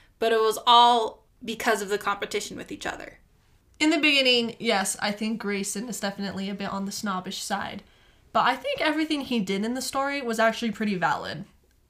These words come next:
Speaker 2: I feel like it was fair for him to do.
Speaker 1: Yeah,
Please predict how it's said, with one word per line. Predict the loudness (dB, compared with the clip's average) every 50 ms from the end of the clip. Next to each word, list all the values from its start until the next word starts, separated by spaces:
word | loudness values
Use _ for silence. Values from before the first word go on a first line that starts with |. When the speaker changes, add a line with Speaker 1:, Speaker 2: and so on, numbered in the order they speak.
| _
Speaker 2:
I | 0 0 0
feel | -2 0 0 2 4
like | 4 4 4 2
it | 0 -2
was | -2 -2 -2 -4
fair | -6 -4 -2 0 0 0 0 -2
for | -4 -4 -4
him | -4 -4 -4 -6 -6
to | -6 -6
do. | -6 -8 -8 -10 -10 -12 -16 -18 _ _ _ _ _ _ _ _ _ _ _ _ _ _ _ _ _ _
Speaker 1:
Yeah, | -2 0 2 4 4 2 2